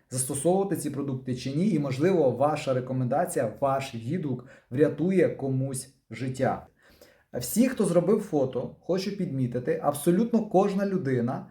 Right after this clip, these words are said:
помітила видимий оку результат. Тому, перш ніж ви будете застосовувати ці продукти, перше, що треба зробити, це зробити фото до.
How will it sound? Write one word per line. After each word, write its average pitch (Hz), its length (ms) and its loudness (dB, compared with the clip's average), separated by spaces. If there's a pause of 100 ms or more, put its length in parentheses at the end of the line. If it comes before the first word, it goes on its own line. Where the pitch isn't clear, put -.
(300)
помітила 180 800 2
видимий 185 600 2 (120)
оку 147 560 0
результат. 127 580 -2 (200)
Тому, 208 420 8 (300)
перш 190 460 2
ніж 156 480 -4
ви 131 80 -6
будете 170 320 0
застосовувати 147 600 0
ці 135 140 -4
продукти, 160 600 0 (360)
перше, 147 800 2
що - 180 -6
треба 147 280 2
зробити, 151 400 0
це 170 180 0
зробити 147 420 0
фото 147 720 0
до. 117 420 0